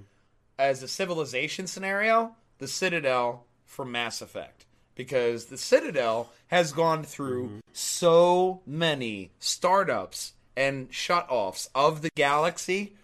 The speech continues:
Speaker 1: that it's just like, "Look, turn me on when you want, turn me off when the Reapers come. I don't give a fuck." It's just there. And it's just made to be
Speaker 2: You're not the
Speaker 1: self-sustaining.
Speaker 2: first. You're not gonna be the last.
Speaker 1: Exactly.
Speaker 2: And I'm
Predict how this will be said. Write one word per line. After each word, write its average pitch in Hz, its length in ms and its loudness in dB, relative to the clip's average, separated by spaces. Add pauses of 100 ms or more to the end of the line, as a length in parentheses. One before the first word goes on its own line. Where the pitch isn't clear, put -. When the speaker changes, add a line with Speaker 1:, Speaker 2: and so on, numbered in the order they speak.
(200)
Speaker 1:
that 156 120 4
it's 165 180 0
just 185 240 0
like, 165 300 4 (280)
"Look, 135 420 -2 (640)
turn 110 200 -10
me 117 120 -6
on 143 240 -2
when 147 140 -6
you 143 80 -6
want, 196 280 2 (480)
turn 131 200 -4
me 131 100 -8
off 160 440 6
when 175 100 -2
the 170 80 -4
Reapers 160 360 -4
come. 143 400 -4 (520)
I 151 100 4
don't 151 160 0
give 139 160 -4
a 113 60 -8
fuck." - 420 -10 (460)
It's 151 200 -2
just 156 460 -2
there. 110 420 -2 (560)
And 131 300 -4
it's 143 260 -2
just 143 300 -2
made 110 480 -2
to 110 80 -18
be 117 120 -10
Speaker 2:
You're 120 40 -6
not 117 60 -8
the - 60 -8
Speaker 1:
self-sustaining. 131 760 0
Speaker 2:
first. 196 420 0
You're 117 80 -8
not 135 220 -4
gonna 156 160 -2
be 156 120 0
the 156 80 0
last. 147 600 4
Speaker 1:
Exactly. 311 440 4
Speaker 2:
And 120 440 -4
I'm - 80 -12